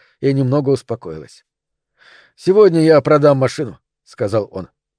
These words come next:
«У меня уже есть три человека, которые хотят ее купить». «За сколько?» спросила она. «Восемь тысяч». Она наморщила лоб. «Так мало? Ведь такие машины настоящая редкость». «Да, но большего она не стоит.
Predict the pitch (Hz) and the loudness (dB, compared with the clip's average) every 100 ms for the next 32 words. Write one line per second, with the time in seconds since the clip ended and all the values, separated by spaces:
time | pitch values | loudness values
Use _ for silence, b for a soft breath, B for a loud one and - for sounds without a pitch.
0 | _ - 98 139 175 165 131 147 170 131 | _ -12 -6 -2 2 2 2 0 0 -2
1 | 147 151 135 131 143 170 165 139 127 143 | -2 -2 0 0 2 2 0 0 0 2
2 | 135 147 135 131 127 120 123 113 90 _ | 2 2 0 0 2 -2 -2 -10 -12 _
3 | _ _ _ _ _ _ 139 151 139 - | _ _ _ _ _ _ -8 -6 -6 -2
4 | 135 131 147 - _ _ _ _ - 127 | 0 0 -6 -16 _ _ _ _ -2 -2
5 | - 127 123 120 120 _ _ b b b | 0 0 0 0 -6 _ _ b b b
6 | b - 139 214 233 214 143 139 143 - | b -2 2 2 2 -4 -2 -4 -6 -16
7 | _ _ _ _ _ - 98 156 165 139 | _ _ _ _ _ -10 -4 -2 0 0
8 | 139 135 156 147 139 - _ _ _ _ | -2 -2 -2 -2 -2 -4 _ _ _ _
9 | _ _ 143 - 120 127 156 151 127 _ | _ _ -10 -8 -4 -2 -2 -6 -10 _
10 | _ _ - 113 131 135 127 143 135 123 | _ _ -12 -6 -4 -4 -4 -2 -2 -2
11 | 160 151 b b b 135 127 135 139 131 | -4 -4 b b b -6 -4 0 0 -2
12 | - 143 151 165 143 - _ _ _ _ | -2 -2 -2 -4 -8 -16 _ _ _ _
13 | _ _ - 135 220 208 120 120 131 120 | _ _ -10 -4 0 2 2 0 0 -2
14 | 101 151 151 - 135 135 135 131 123 - | -2 0 0 0 0 2 2 -2 -4 -2
15 | 156 113 _ | -2 -4 _